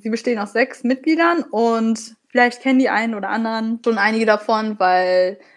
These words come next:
einige von den Mitgliedern auch bei Produce one oh one mitgemacht haben. Zwei davon, und zwar Yongha und Junso, waren auch bei One The Nine. Und Johan war auch bei X one dabei.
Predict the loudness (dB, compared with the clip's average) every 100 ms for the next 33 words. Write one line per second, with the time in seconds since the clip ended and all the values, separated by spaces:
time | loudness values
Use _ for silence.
0 | _ -6 -4 -4 -2 -2 0 -2 -4 -8
1 | -8 -8 -10 -8 -2 2 2 2 2 4
2 | 4 2 0 -10 -6 -4 -4 -6 -6 -6
3 | -8 -2 0 2 0 -2 -4 -2 0 0
4 | -2 0 2 2 0 -4 -6 -2 2 2
5 | 2 -2 -2 0 -2 -6 -14 -20 _ -2
6 | 0 2 0 -4 -2 -2 0 -2 -2 -6
7 | _ -18 -14 -6 0 0 0 -2 0 2
8 | 4 2 2 2 2 2 0 2 4 4
9 | 0 -2 -4 -4 -2 0 0 -2 -8 _
10 | _ _ -8 -6 -2 0 2 2 0 0
11 | 0 0 0 -2 -6 -20 _ -2 -2 -4
12 | -6 -4 -2 0 0 2 0